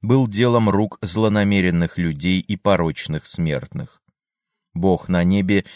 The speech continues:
не желал этого, не принуждали к этому и архивраги Иисуса, хотя они многое сделали для того, чтобы безрассудные и нечестивые смертные таким образом отвергли совершившего пришествие Сына.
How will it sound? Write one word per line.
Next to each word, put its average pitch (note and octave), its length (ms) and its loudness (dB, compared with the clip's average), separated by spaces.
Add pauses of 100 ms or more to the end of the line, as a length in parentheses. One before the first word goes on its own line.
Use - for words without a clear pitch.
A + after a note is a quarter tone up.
(120)
не A2+ 160 2
желал G#2+ 520 2
этого, C#2+ 480 -10 (280)
не G2 140 2
принуждали G#2 680 2
к - 80 -8
этому G2+ 380 0
и G#2 280 -4
архивраги F#2 920 -2
Иисуса, E2+ 760 -4 (300)
хотя F2 320 0
они E2+ 180 2
многое F2+ 440 0
сделали F2 480 -2
для D2+ 180 -4
того, D2+ 300 -2
чтобы E2 300 -4
безрассудные F2+ 840 -2
и F#2 120 -6
нечестивые E2 720 -4
смертные F#2 680 -2 (260)
таким G#2+ 380 -2
образом F#2+ 560 0
отвергли E2 760 -2 (160)
совершившего D#2+ 880 -4
пришествие C#2+ 720 -8
Сына. C#2 420 -8